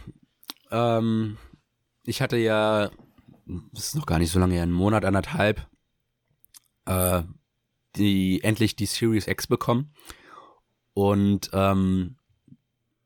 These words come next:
es hatte mich sehr gefreut, dann doch endlich in die Next Gen einsteigen zu können.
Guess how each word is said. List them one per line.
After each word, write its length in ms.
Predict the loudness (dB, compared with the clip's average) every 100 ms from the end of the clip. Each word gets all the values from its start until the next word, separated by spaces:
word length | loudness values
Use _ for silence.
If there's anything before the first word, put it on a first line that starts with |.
| _ -6
es 160 | -2 2
hatte 160 | 2
mich 160 | 2 2
sehr 180 | 2 0
gefreut, 600 | -2 -2 0 2 0 -2
dann 220 | 0 0
doch 160 | 0 0
endlich 280 | -2 -2 0
in 100 | 0
die 60 |
Next 300 | 2 0 -2
Gen 120 | -2 0
einsteigen 460 | 0 -2 0 0
zu 120 | -2
können. 300 | 0 0 0